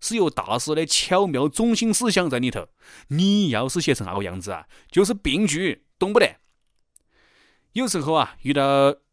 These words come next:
接下来这种人呢，我特别想骂一句“T M D”。不过呢，我们是文明人哈，不爆粗口，所以说呢，一般都用“T M D”来代替啊，很棒。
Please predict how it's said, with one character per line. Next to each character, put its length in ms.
接 320
下 180
来 80
这 60
种 180
人 180
呢， 180
我 140
特 160
别 100
想 140
骂 200
一 80
句 280
“T 260
M 180
D”。 240
不 100
过 100
呢， 60
我 60
们 80
是 100
文 240
明 280
人 180
哈， 220
不 100
爆 100
粗 140
口， 260
所 180
以 40
说 120
呢， 160
一 140
般 120
都 160
用 320
“T 280
M 160
D” 120
来 120
代 160
替 260
啊， 260
很 320
棒。 200